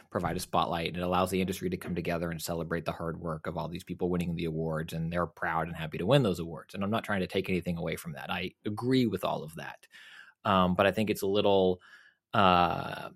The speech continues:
insincere where th-, the awards, you know, you read off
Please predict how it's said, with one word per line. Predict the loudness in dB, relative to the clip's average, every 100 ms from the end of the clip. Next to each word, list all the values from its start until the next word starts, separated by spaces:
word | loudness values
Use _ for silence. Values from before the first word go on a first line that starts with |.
| _
insincere | 0 0 0 -2 -2 2 6 8 8 6 4
where | 4 6 6 2 -2 -8
th-, | -8 -8 -4
the | 2 4
awards, | 4 6 6 4 0 -4
you | 0
know, |
you | 2 0
read | 2 2 4
off | 4 2 -2